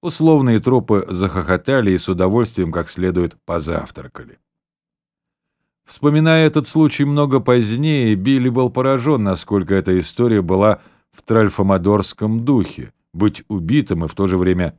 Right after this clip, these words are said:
завтракать. К концу маневров Билли получил внеочередной отпуск, потому что его отца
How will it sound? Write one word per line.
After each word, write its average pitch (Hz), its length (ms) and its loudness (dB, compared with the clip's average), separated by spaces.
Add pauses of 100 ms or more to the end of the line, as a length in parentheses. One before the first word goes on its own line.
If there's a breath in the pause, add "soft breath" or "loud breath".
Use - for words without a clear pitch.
завтракать. 80 800 -6 (760)
К - 140 -20
концу 98 400 0
маневров 95 580 0 (420)
Билли 170 240 4
получил 135 500 2
внеочередной 110 800 0
отпуск, 92 440 2
потому 90 380 -2
что - 200 -8
его 90 240 0
отца 110 520 -2